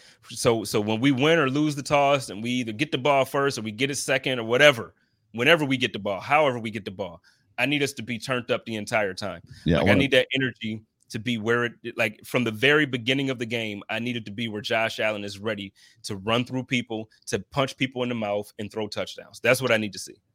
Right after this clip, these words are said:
Speaker 2: I wanna, I, I just wanna address this from Pam. Pam's comment, "Almost every team we lost to had a strong defense." I don't give a crap. And the reason that I don't give
Speaker 1: Yeah.
Speaker 2: a crap is because the Bills played eight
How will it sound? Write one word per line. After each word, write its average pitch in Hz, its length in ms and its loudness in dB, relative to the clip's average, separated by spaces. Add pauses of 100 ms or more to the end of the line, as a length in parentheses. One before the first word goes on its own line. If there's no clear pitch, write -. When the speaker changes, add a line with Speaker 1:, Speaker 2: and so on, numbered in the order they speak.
(160)
Speaker 2:
I 101 60 4
wanna, 113 160 6
I, 113 180 4
I - 60 2
just 95 120 2
wanna 104 140 6
address 90 320 4
this 90 100 -4
from 87 160 2
Pam. 87 360 4
Pam's 87 240 2
comment, 87 260 2
"Almost 101 320 4
every 107 160 2
team 113 140 4
we 107 60 6
lost 95 260 4
to 95 80 4
had 87 120 4
a 80 40 -2
strong 85 320 2
defense." 80 420 0 (160)
I 95 140 6
don't 92 260 2
give 85 180 2
a 82 60 4
crap. 69 380 -2 (200)
And 90 80 4
the 90 80 6
reason 110 360 6
that 113 100 6
I 104 60 4
don't 101 160 4
give 98 100 2
Speaker 1:
Yeah. 120 100 4
Speaker 2:
a 107 40 0
crap 127 320 4
is 98 100 4
because 92 320 2
the 98 80 4
Bills 104 380 4
played 98 360 4 (840)
eight 143 340 6